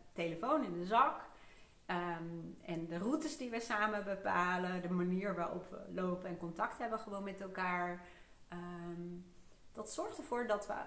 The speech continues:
onze dag al beginnen bewust conform onze waarden. Maar datzelfde geldt als ik alleen met hem het bos in ga, dan heb ik voor mezelf ook een regel waar ik me aan hou.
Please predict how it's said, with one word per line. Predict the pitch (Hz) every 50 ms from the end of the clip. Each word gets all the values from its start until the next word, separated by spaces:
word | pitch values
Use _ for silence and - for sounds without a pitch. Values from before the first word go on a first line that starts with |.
| - -
onze | - 196 180 190
dag | 180 190 214 208 -
al | 185 180
beginnen | 180 175 170 - - 185 208 226 233 196
bewust | 175 170 170 185 214 220 - - - - - - - -
conform | - - 185 165 165 175 175 175 165
onze | 170 165 - 175 165
waarden. | - - - - - - - - 220 - - - - - -
Maar | - 247
datzelfde | 311 311 - - 440 523 403 - -
geldt | - - 180 160 170 185 190 -
als | - 208
ik | 220 196 - -
alleen | 208 202 202 214 233 254 294 302 339
met | 311 - -
hem | 196 180
het | 180 165 165
bos | 180 233 302 311 -
in | 220 180
ga, | - - - 175 180 214 302 - - - - - - - - - - - - - -
dan | - 202 202 202 202
heb | 208 233 254 -
ik | 311 -
voor | - 277 240
mezelf | 226 214 208 202 180 175 180 - -
ook | - 226 269 294 294
een | 269 208 170 160 175
regel | 196 240 269 277 269 - - - 175 165 175 185 175
waar | 175 190 220 269 285
ik | 269 220 -
me | 196 175 170 -
aan | 160 165 165
hou. | 160 160 180 185 185 175